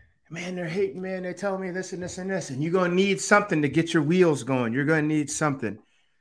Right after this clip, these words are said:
But to have an understanding, that's good fuel now. But at a certain point, you're gonna have to switch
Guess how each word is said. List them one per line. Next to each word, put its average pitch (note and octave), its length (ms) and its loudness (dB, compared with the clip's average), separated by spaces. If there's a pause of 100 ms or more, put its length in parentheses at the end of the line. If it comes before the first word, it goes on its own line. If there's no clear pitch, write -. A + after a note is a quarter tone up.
(420)
But E3 260 0
to D3 120 -8
have F#3 340 6
an F3 120 0
understanding, D#3+ 840 -2
that's F3+ 360 4
good A3+ 280 0
fuel G3+ 380 -2
now. D3 600 2 (560)
But C#3 200 0
at E3 200 2
a C#3 80 -2
certain A3 440 -2
point, C#3 360 -6
you're D#3 100 -2
gonna E3+ 200 0
have D3+ 300 -2
to B2 80 -14
switch - 800 0